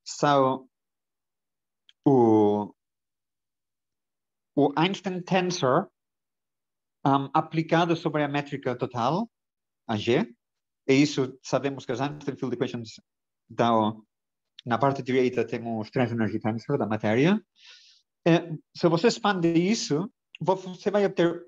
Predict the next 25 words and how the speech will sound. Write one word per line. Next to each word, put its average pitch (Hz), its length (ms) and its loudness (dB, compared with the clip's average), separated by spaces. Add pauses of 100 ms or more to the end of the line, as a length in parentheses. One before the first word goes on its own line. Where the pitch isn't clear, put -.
(140)
o 165 160 6
Ricci, 208 680 -4
o 139 100 2 (160)
Einstein 190 520 -2 (120)
Tensor 160 680 -2 (480)
do, 113 680 4 (1080)
um, 113 580 -2 (500)
background 139 480 0
spacetime, 123 600 -4
isso 131 220 -4
que 131 120 -6
chamamos, 117 880 -4 (300)
usando 151 360 4
a 147 40 4
nota-, 139 400 -6
notação 147 420 -2
acima, 120 520 -6 (420)
é 123 80 0
como 120 220 0
uma 113 180 2
barra 120 460 0 (280)
acima 113 340 -4
da, 107 200 0
do 107 160 -6
símbolo. 139 600 -2